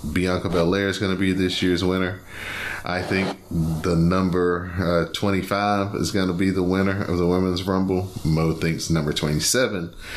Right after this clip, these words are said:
is gonna be the winner of the Women's Royal Rumble. In the men's side, I'm picking Gunther. Sam and Mo, they're picking C M Punk.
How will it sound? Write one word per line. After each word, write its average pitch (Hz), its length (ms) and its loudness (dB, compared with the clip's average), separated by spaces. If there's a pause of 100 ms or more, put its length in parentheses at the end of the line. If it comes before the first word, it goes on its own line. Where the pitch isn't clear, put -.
(200)
is 82 80 0
gonna 80 200 0
be 80 120 0
the 80 100 2
winner 78 360 0
of 76 160 -2
the 73 80 2
Women's 73 400 0
Royal 65 120 0
Rumble. 73 460 0
In 80 120 4
the 78 60 2
men's 110 380 2
side, 110 400 2 (380)
I'm 110 160 0
picking 78 360 -4
Gunther. 92 540 -2 (720)
Sam 95 440 0
and 78 140 0
Mo, 82 480 2
they're 85 240 2
picking 78 340 -2
C 85 220 0
M 78 80 0
Punk. 101 460 -2